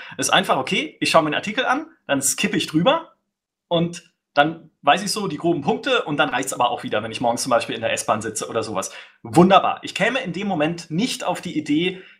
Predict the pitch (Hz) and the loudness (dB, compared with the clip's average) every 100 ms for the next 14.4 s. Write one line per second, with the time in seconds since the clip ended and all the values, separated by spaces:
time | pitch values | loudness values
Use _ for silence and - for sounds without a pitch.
0 | _ _ _ _ - 156 156 147 139 127 | _ _ _ _ -6 0 2 4 2 0
1 | 101 - _ 117 107 98 117 107 131 120 | -8 -14 _ -6 -4 -4 -6 -8 -6 -8
2 | - 113 123 110 127 127 117 123 143 120 | -8 -8 -8 -8 -6 -2 0 0 0 0
3 | 120 107 110 123 120 143 139 135 123 - | 0 0 -6 -6 2 4 4 4 2 4
4 | 117 127 - 123 123 123 - - - 139 | 4 2 -4 -4 -4 -4 -4 -4 0 0
5 | 131 127 127 139 147 - - - 226 220 | 0 0 0 2 2 0 -6 0 0 2
6 | 277 302 - 156 135 - 120 113 110 117 | 2 2 0 0 0 2 0 0 4 4
7 | - - 120 139 143 170 175 143 - 190 | 2 -2 -2 0 0 0 2 4 4 -2
8 | 285 - 208 - 226 196 143 131 185 160 | -2 0 0 2 -2 0 -2 0 0 2
9 | 131 135 - - _ - 131 - - - | 0 -2 -8 -20 _ -4 2 4 2 -2
10 | - - _ _ _ 117 110 175 302 - | -12 -20 _ _ _ -12 0 2 4 4
11 | 196 - - 160 208 175 185 196 - 151 | 4 4 4 2 0 -4 -2 -2 -2 -2
12 | 170 - - 120 147 196 185 196 160 147 | 0 -2 -4 0 0 0 -4 -4 -2 -2
13 | 147 127 - 185 226 202 190 175 180 180 | 0 -2 0 0 0 0 0 0 0 0
14 | 185 170 - | 0 0 -2